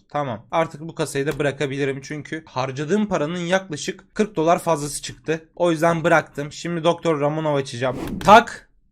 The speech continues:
Açtık. Doksan altı dolar. Saymıyoruz tabii ki de. Böyle yüz yetmiş dolar. İşte budur ya. Bugün A K kırk yediye doyduk arkadaşlar. Bakın. Pardon lan.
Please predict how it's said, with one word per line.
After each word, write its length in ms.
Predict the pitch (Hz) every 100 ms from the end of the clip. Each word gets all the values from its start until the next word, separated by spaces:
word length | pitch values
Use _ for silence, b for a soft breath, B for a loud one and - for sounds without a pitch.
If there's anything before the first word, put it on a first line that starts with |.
| _ -
Açtık. 680 | 185 - - 208 - - _ _ _ _ _ _ 127
Doksan 340 | 151 151 165 165
altı 240 | 170 190
dolar. 220 | 151 151
Saymıyoruz 640 | - - 160 160 135 117 -
tabii 240 | 117 107
ki 140 | 117
de. 220 | 135 165 _ _ _ - _ _ _ _
Böyle 320 | 117 139 143 - 175
yüz 360 | 175 202 170
yetmiş 600 | 208 214 202 220 254 -
dolar. 380 | 185 165 139 120
İşte 420 | 175 196 - 208 190
budur 280 | 202 185
ya. 440 | 160 135 123 117 - 156
Bugün 300 | 190 208 214
A 200 | 151 170
K 200 | 170 196
kırk 240 | 196 190 175
yediye 300 | 170 185 147
doyduk 340 | 156 156 165
arkadaşlar. 600 | 143 127 143 127 - 113
Bakın. 380 | 135 139 120 - -
Pardon 400 | 151 151 135 143
lan. 220 | 156